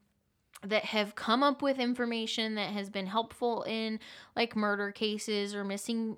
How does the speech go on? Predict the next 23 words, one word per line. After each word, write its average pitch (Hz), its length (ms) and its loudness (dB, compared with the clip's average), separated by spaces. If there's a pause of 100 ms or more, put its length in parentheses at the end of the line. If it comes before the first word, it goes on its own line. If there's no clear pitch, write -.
persons 196 500 -4
cases. 196 680 -2 (300)
And 202 100 0
I 233 140 8
don't 320 120 8
know 311 160 8
how 294 120 6
that 240 220 10
works, 185 280 2
but 196 160 2
I 202 60 4
can 285 340 4
tell 269 240 8
you 247 200 2
that 226 180 -2
those 202 340 0 (120)
fucking 220 460 0
mediums 269 540 2
that 269 180 6
you 269 80 0
see, 277 380 0
sorry, 196 380 2
on 190 200 2